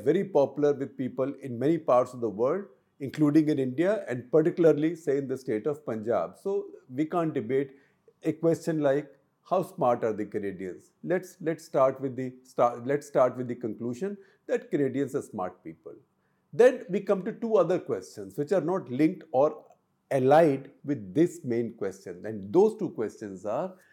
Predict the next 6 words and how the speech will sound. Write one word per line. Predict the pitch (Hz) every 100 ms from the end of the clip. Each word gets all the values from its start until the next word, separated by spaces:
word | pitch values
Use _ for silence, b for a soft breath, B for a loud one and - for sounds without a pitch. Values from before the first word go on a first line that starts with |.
| b -
number | 147 156 147
one, | 135 160 127 -
how | - 151 208 180 101 95
virtuous | 147 175 - 208 202 196 - -
is | 120
the | 123